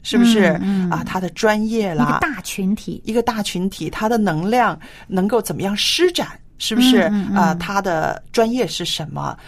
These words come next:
Speaker 1: 呃，她能够赚多少钱？
Speaker 2: 嗯。
Speaker 1: 她能够在社会上能够找到一个怎么样的立足点？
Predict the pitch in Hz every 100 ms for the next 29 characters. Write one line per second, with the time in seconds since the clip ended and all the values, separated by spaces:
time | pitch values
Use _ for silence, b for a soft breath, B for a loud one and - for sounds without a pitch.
0 | B - 165 156 247 226 214 220 214 180
1 | 196 - 156 - - 156 131 156 B B
2 | 233 233 202 156 247 208 185 208 - 240
3 | 202 190 185 160 170 196 196 156 - 170
4 | 170 190 - 151 185 190 175 247 226 151
5 | 160 - 165